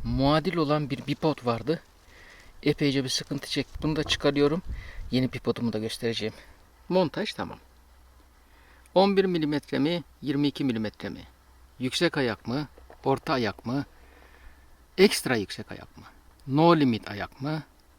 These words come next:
Normal ayak mı? Hepsinin neden kullanıldığını ben de biliyorum. İlla her konuda bilgiçlik yapmaya çalışmıyorum. Sadece sizlere tecrübelerimi aktarıyorum. Düşük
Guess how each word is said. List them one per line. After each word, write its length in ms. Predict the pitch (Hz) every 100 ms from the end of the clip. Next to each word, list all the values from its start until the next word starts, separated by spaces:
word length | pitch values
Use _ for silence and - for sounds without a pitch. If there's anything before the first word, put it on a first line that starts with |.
| -
Normal 420 | 135 135 127 131
ayak 320 | 101 - -
mı? 60 | - - - - - _ _ _ _ _ _ -
Hepsinin 540 | 202 - - 131 117
neden 240 | 127 151 131
kullanıldığını 560 | - 147 120 104 123 180
ben 160 | 107 95
de 100 | 87
biliyorum. 320 | - - - - - - - - - - - - - - - - - - - - - - -
İlla 340 | 175 170 160 147
her 200 | 156 156
konuda 420 | 156 151 143 120
bilgiçlik 520 | 143 147 - 151 -
yapmaya 460 | 147 - 143 139 139 - -
çalışmıyorum. 640 | - 151 - 104 95 185 - - - -
Sadece 340 | - 214 139 113
sizlere 340 | 175 113 139
tecrübelerimi 580 | 156 131 117 117 120 98
aktarıyorum. 460 | - 73 - - - - - - - - - - 131 117 110
Düşük 420 | 147 208 -